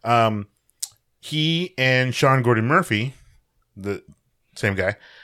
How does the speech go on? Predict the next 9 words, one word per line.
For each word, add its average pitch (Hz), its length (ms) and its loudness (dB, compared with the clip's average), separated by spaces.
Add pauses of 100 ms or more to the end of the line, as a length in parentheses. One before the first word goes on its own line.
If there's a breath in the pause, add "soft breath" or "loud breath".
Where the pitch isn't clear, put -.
(120)
uh, 104 280 -2
they 120 160 0
did 123 320 -2
Chrononauts, 113 600 -4
and - 120 -8
I 104 60 -4
love 123 680 0
Murphy's 113 680 -4
artwork. 127 500 -4